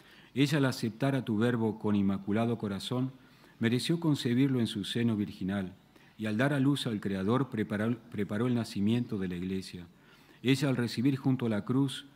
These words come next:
el testamento de tu amor divino, tomó como hijos a todos los hombres, nacidos a la vida sobrenatural por la muerte de Cristo.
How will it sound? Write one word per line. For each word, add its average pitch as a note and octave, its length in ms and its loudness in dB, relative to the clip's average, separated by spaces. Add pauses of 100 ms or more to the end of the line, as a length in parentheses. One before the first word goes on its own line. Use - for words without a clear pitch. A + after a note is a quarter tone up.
(120)
el G#2 120 -2
testamento A#2 800 0
de G2 100 0
tu G2 140 -4
amor A2 240 2
divino, A#2 440 0 (360)
tomó D3+ 320 4
como A#2+ 240 4
hijos C#3 420 0
a G#2+ 140 -4
todos B2 220 -2
los A2 200 -4
hombres, F#2+ 500 -2 (340)
nacidos A2+ 640 2
a G#2 80 -6
la G2 100 -2
vida A2+ 260 0
sobrenatural G2 880 -2
por G#2 140 -4
la F#2 80 -2
muerte G2 380 0
de F#2 120 -4
Cristo. A2 460 -4